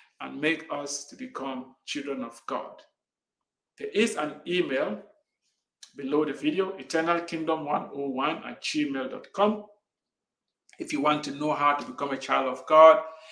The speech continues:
if you want to know how to get reconciled to God, email us. There's a phone number there as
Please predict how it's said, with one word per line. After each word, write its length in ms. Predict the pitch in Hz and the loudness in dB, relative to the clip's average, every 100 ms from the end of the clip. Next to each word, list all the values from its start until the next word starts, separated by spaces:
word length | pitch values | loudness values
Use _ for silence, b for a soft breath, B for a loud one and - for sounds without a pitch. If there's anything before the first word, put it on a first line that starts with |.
| B | B
if 80 | 143 | -8
you 60 | 139 | 4
want 180 | 151 151 | 4 4
to 60 | |
know 160 | 147 151 | 0 2
how 100 | 151 | 2
to 100 | 147 | 0
get 200 | 151 139 | -4 -6
reconciled 560 | 139 135 117 127 127 | -6 -6 -6 -6 -6
to 80 | 127 | -6
God, 400 | - 143 151 151 - B B _ _ - | -2 8 8 8 0 B B _ _ 2
email 380 | 151 156 156 151 | 4 6 4 4
us. 280 | 151 175 - | 2 0 -2
There's 240 | - - - | -10 -12 -14
a 40 | |
phone 280 | - 175 165 | -2 0 0
number 260 | 156 139 | -2 -6
there 220 | 139 131 117 | -6 -8 -8
as 180 | - | -10